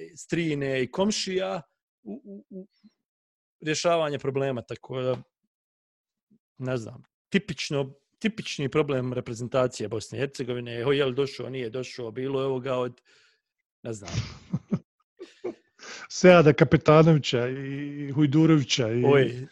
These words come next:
Speaker 1: Sead Kapetanović,
Speaker 2: generacije.
Speaker 1: znači, u najgori
Speaker 2: Ne.
Speaker 1: mogući trenutak je čovjek otišao po njegovu karijeru, <laughs> mislim,
Speaker 2: Da, da.
Speaker 1: reprezentativnu karijeru, da su izgubili pet nula, niko te ništa ne bi, bio bi igrao bi za, za sljedećeg selektora, ali nakon onoga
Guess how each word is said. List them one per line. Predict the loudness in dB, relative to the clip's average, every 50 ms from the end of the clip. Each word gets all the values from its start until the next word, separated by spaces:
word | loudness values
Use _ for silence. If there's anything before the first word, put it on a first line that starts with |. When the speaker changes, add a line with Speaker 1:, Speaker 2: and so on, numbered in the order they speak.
| _ _
Speaker 1:
Sead | -12 -2 2 4 4 4 4
Kapetanović, | 0 -4 -6 -2 0 2 6 8
Speaker 2:
generacije. | 8 8 8 6 6 4 4 2 2 2 -4 -8 -10 -12 _ _ _ _
Speaker 1:
znači, | -10 -6 -4 -4 -4 -2 -2 0
u |
najgori | 2 4 4 6 8 8 6 6 4
Speaker 2:
Ne. | 4 2 0
Speaker 1:
mogući | -2 -2 -4 -4 -2 0
trenutak | 2 2 4 2 4 2 2 0
je | -2 -2
čovjek | 0 2 2 2 2 0
otišao | -2 0 0 0 0
po | 2 2 2
njegovu | 4 4 4 4 2 0
karijeru, | 2 2 2 4 4 4 4 2 0 0 -4 -6 -8 -6 -6 -6 -4 -6 -6 -6
<laughs> | -6 -8 -10 -16 -20 -20 -20 -14 -12
mislim, | -10 -10 -4 -2 0 4
Speaker 2:
Da, | 4
da. | 4
Speaker 1:
reprezentativnu | 4 4 2 2 2 0 0 0 -2 -2 -2 -2 -2
karijeru, | 0 0 2 2 2 2
da | 0 -2
su | -2 -2 -4
izgubili | -2 0 0 0 0 -2 -4 -2
pet | -2 -2 -2 -2 -4
nula, | -4 -2 0 0 -2 -2 -6 _ _
niko | -6 -6 -4 -4 -6
te | -6 -6 -8
ništa | -10 -8 -6 -6 -4
ne | -4 -4
bi, | -6 -8 -10 -14 -18 _ _
bio | 0 0 0 0
bi | -2
igrao | -2 0 2 2 2
bi | 2 0
za, | 0 0 0 0
za | -2 -4 -6 -6 -8
sljedećeg | -10 -6 -6 -2 -2 -2 -4 -4 -6 -6
selektora, | -6 -4 -4 -4 -6 -6 -10 -10 -8
ali | -8 -8 -8 -8
nakon | -8 -8 -10 -10 -12 -12 -10
onoga | -10 -10 -10 -10 -10 -10 -12